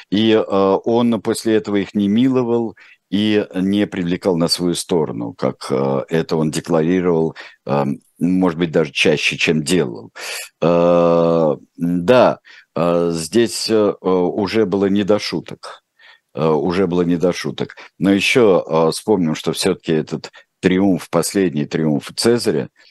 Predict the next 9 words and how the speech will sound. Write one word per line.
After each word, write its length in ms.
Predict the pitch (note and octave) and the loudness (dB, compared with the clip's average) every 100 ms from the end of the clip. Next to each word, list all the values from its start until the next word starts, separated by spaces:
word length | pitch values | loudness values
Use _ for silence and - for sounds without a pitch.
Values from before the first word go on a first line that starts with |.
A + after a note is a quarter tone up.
| _ _ _ - | _ _ _ -2
это 420 | E2+ D#2+ E2+ D#2 - _ | -2 2 0 0 -4 _
триумф 600 | E2+ D#2+ F2 F#2+ F#2 - | -4 -2 0 0 -2 -4
ведь 220 | D2+ D#2 | -6 -6
все-таки 840 | - - F#2 E2+ - - E2+ D#2+ C#2+ _ _ _ _ | -4 -2 0 -2 -6 -6 -2 -2 -4 _ _ _ _
частично, 840 | - F2 - - A2+ A#2 - C#2+ - _ _ _ _ _ | -6 -2 -2 0 0 0 -2 -2 -4 _ _ _ _ _
это 460 | E2+ E2+ G2 F2 - _ - | 0 0 2 0 0 _ -4
первый 440 | G#2 G#2 F2+ D#2+ | 0 2 2 -2
триумф, 720 | - - D#2 F#2 A2 A2+ - _ _ _ _ _ _ _ _ | -2 -2 0 0 0 -2 -8 _ _ _ _ _ _ _ _
когда, 840 | - D#2+ D2 C#2+ F2+ F2 F2 E2 | -2 -2 -2 0 2 4 4 2